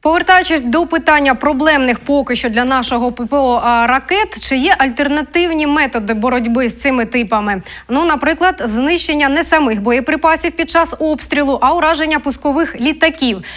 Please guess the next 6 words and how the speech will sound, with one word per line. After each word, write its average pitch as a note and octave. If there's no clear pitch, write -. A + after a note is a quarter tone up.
Як C#4+
варіант, D#4+
безпосередньо D#4+
на D4
аеродромі C4
Шайківка? G#3